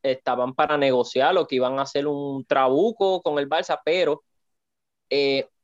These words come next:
estuvieron, si no, eh, estuvieron, si no me equivoco, estuvieron como siete, ocho horas en, en España, ellos dos. Eh, bueno, estuvieron con, con el mejor amigo del papá, que parece que es como un tío de Haaland, bla, bla, bla.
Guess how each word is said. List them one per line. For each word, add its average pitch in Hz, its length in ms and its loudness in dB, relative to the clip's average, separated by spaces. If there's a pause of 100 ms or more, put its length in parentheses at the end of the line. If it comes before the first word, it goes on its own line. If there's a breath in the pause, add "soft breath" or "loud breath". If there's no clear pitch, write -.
(380)
estuvieron, 147 800 0
si 175 160 -6
no, 170 80 -2
eh, 143 220 2
estuvieron, 143 440 -2
si 165 120 -4
no 165 60 -4
me 165 100 0
equivoco, 160 720 0 (640)
estuvieron 175 320 0
como 139 760 0
siete, 147 480 0
ocho 165 400 2
horas 160 520 0
en, 120 500 -4
en 123 120 0
España, 117 540 0 (100)
ellos 135 300 0
dos. 113 140 -6 (640 loud breath)
Eh, 127 280 -2
bueno, 147 340 4
estuvieron 147 500 4
con, 147 400 0 (220)
con 127 420 0
el 135 120 2
mejor 143 260 4
amigo 180 240 4
del 185 140 2
papá, 190 320 4
que 175 100 0
parece 147 340 -2
que 170 80 -4
es 170 80 -8
como 170 180 -4
un 165 120 -6
tío 170 400 4
de 160 100 4
Haaland, 170 320 2
bla, 147 80 4
bla, 147 300 2
bla. 120 140 -2